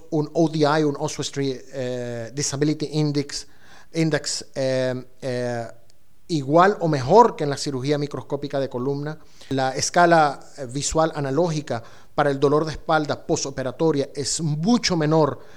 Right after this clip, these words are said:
en los pacientes con cirugía endoscópica de columna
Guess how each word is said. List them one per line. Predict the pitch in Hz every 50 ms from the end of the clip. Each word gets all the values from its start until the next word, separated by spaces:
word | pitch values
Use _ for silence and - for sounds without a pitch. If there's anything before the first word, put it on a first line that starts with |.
| - - -
en | 147 143 143
los | 131
pacientes | - - 135 123 - - 156 151 147 143 143 - 139 135 135 131 113 - - - - -
con | - - 139 131 131 131 127 123
cirugía | - - 143 127 127 143
endoscópica | 151 147 139 131 - - 139 131 151 143 - 127
de | 127 117
columna | - 139 156 180 185 185 185 175